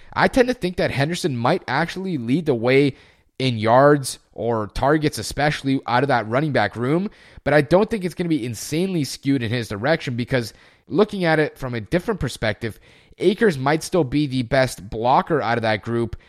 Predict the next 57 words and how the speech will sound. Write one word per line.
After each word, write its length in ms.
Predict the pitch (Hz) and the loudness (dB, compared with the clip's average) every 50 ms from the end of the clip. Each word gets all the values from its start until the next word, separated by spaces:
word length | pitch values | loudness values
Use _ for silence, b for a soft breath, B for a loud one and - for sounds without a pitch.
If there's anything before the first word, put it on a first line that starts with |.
| b b | b b
in 180 | 107 120 127 127 | -6 -4 -4 -2
terms 340 | - 139 139 131 117 110 123 | 0 0 0 0 0 0 2
of, 320 | 120 120 117 104 110 - - | 2 2 2 0 -2 -10 -10
you 80 | 131 | -8
know, 100 | 123 117 | -8 -8
coming 260 | - - 127 120 123 120 | -4 -4 -4 -2 -2 -2
out 80 | 117 | -2
of 60 | 113 | -2
the 60 | 101 92 | -2 0
backfield 580 | 107 131 131 131 - - 135 135 131 127 117 | 2 4 4 4 2 0 -2 0 0 0 -2
and 240 | 92 104 113 110 98 | -2 -4 -4 -4 -2
being 240 | 123 127 127 113 110 | -2 -2 -2 0 -2
an 80 | 107 | -2
extra 260 | 113 120 - - 120 95 | -2 -2 -4 -4 -8 -8
blocker 440 | - 113 123 131 131 127 - 123 | -4 0 2 2 2 2 0 -4
for 120 | 110 - 107 | -6 -6 -6
Matthew 360 | 101 110 113 110 - 107 98 | -4 -2 -2 -2 -4 -6 -12
Stafford 640 | - - 151 147 151 147 - - 151 143 127 113 B B B B B B | -6 -2 0 2 2 2 2 2 2 2 2 0 B B B B B B
in 160 | - 117 113 | -8 -6 -4
third 240 | - 135 135 135 123 | -2 0 2 2 2
and 140 | 107 104 107 | 0 0 2
long 220 | 127 156 165 143 | 2 2 2 2
situations 640 | - - 147 - - 127 123 123 113 113 113 98 104 | 0 -2 -4 -2 -2 -2 -2 -2 -2 -4 -8 -8 -8
or 60 | 107 | -6
whatever 320 | 101 110 110 113 107 107 | -4 -2 -2 -2 -2 -2
the 80 | 101 101 | -4 -6
case 320 | - - 113 107 - - | -6 -6 -6 -6 -4 -2
is. 320 | 160 190 175 139 120 - b b b b b b b b b _ - | 0 2 2 2 0 -2 b b b b b b b b b _ 4
Akers 380 | 151 180 208 - - 202 175 151 | 6 6 6 6 4 2 2 2
should 360 | - - - 202 226 220 - | 0 2 4 4 4 4 2
still 260 | - - 196 196 185 | -4 -2 0 2 0
see 240 | - - - 180 165 | 0 -2 -2 0 0
a 80 | 123 | 0
fair 240 | - - 156 170 175 | 0 -2 0 0 0
amount 240 | 170 151 147 143 123 | 2 2 0 -2 -2
of 80 | 107 - | -4 -6
snaps 420 | - - 117 135 170 202 - - | -8 -8 -6 -4 -2 -2 -2 -2
on 140 | 156 123 110 | -4 -4 -2
third 220 | - 120 113 107 | -2 -2 -2 0
down 220 | 107 110 110 110 110 | 0 0 0 0 -2
because 420 | 117 - - 151 170 156 - - b b b b b b b | -4 0 2 2 2 2 0 -6 b b b b b b b
I 180 | - 143 156 | 2 2 2
do 360 | 139 - - - 196 214 214 185 | 2 0 -4 -2 0 0 0 -2
tend 320 | - - 170 175 170 156 | -2 -2 -2 -2 0 -2
to 80 | 147 - | -4 -4
think 260 | - - 175 165 135 | -4 -4 -4 -2 -2
that 120 | 131 120 | -4 -4
he's 100 | 123 107 | -4 -6
probably 400 | - - 147 165 175 170 165 143 | -4 0 2 2 2 4 2 0
the 160 | 123 120 123 | 0 0 -2
most 320 | 123 123 131 131 117 - - | -2 0 0 -2 -2 -4 -8
consistent 640 | - 120 104 - - - 196 190 - - 135 107 | -10 -10 -10 -8 -6 -4 -4 -4 -4 -6 -8 -6
blocker 360 | 120 139 143 147 143 - 143 | -2 0 2 2 2 2 2
out 100 | 127 120 | 0 2
of 80 | 117 117 | 2 0
that 160 | 117 113 - | -2 -4 -4
group, 260 | - 123 123 117 - | -4 -4 -4 -4 -4